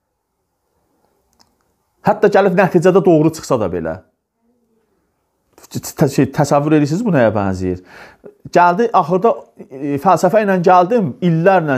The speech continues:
gəl-, axırda gəldi nəsə təsadüfən İmam Sadiq əleyhissalam deyənə, mən İmam Sadiqi misal çəkirəm də,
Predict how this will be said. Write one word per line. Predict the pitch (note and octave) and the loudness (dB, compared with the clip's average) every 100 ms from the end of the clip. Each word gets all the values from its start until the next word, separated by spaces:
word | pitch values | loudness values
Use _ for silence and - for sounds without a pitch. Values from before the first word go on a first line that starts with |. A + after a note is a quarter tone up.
| B2 | 0
gəl-, | F3 F3 | 2 2
axırda | F#3 E3+ G#3+ A3+ | 0 0 0 2
gəldi | G3 F3+ G3 | 0 0 -2
nəsə | F#3+ F#3 G3 | -2 -2 -4
təsadüfən | F3 G#3 F#3 F3+ F3+ | -2 -2 -2 -2 -2
İmam | D#3+ D3+ | -4 0
Sadiq | D#3 D3 D3+ | 0 2 2
əleyhissalam | C#3 C#3 C3+ C3 | 0 2 -2 0
deyənə, | B2+ C3 E3 F3+ _ _ _ _ C#3 | -2 -2 -4 -8 _ _ _ _ -6
mən | F3 F#3+ | -2 0
İmam | E3+ | 0
Sadiqi | C#3+ D3+ D3+ E3 | 0 0 0 -4
misal | C#3 D3+ C3+ | 0 0 0
çəkirəm | F#2 G2+ | -4 -4
də, | A2 | -2